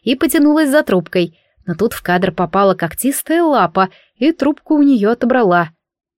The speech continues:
Уния! завопила я, испугав дядьку Фрола, который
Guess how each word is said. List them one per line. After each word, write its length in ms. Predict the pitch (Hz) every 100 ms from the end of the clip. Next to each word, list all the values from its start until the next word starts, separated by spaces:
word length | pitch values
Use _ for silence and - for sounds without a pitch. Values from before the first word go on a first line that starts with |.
| _ _
Уния! 720 | 302 349 349 320 269 233 175 - -
завопила 460 | 202 220 208 226
я, 260 | 208 196 339
испугав 640 | - 254 - 214 202 254
дядьку 380 | 196 233 - 311
Фрола, 400 | 320 320 196 175
который 520 | 165 190 208 202 190